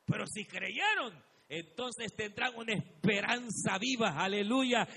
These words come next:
en la eternidad con el Cristo de la gloria. ¿Se puede imaginar,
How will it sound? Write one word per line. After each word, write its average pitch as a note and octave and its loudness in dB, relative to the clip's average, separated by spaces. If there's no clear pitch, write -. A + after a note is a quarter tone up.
en A3 2
la A#3 0
eternidad A3+ 4
con A#3+ 0
el A#3 -2
Cristo D4 2
de A#3+ 0
la A#3+ 2
gloria. G4+ 2
¿Se - 0
puede F#4 -2
imaginar, E4+ -4